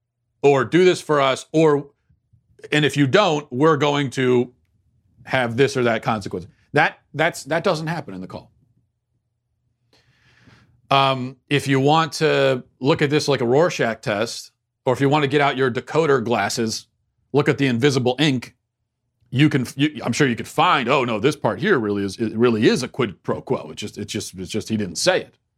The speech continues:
Sure, you could look at it that way if you want, but that's not how most people are gonna look at it. This, this isn't even the Mueller report, right? Where, where, uh, sure, with the Mueller report, they didn't nail Trump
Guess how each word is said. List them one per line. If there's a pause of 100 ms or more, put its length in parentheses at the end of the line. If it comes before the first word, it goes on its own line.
(460)
Sure,
you
could
look
at
it
that
way
if
you
want,
but
that's
not
how
most
people
are
gonna
look
at
it. (2750)
This,
this
isn't
even
the
Mueller
report,
right?
Where,
where,
uh, (100)
sure,
with
the
Mueller
report, (260)
they
didn't
nail
Trump